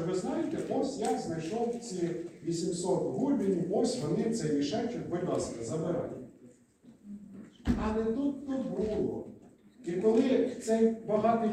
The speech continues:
чоловік отримав назад свої гроші, йому стало дуже прикро віддавати сто гульденів, йому стало жалко. І він дав йому тільки п'ять гульденів, що він такого багато нічого не може купити.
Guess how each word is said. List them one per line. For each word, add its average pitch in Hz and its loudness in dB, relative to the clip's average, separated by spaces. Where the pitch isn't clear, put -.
чоловік 214 4
отримав 262 2
назад 185 4
свої 170 2
гроші, 139 0
йому 202 2
стало 240 0
дуже 247 0
прикро 139 -4
віддавати 196 0
сто - -4
гульденів, 120 0
йому 214 2
стало 226 2
жалко. - 0
І 175 -2
він 254 4
дав 226 4
йому 196 2
тільки 233 0
п'ять 208 2
гульденів, 113 -2
що 175 -6
він 220 -2
такого 247 0
багато 220 2
нічого 190 -2
не 131 0
може 120 0
купити. - -12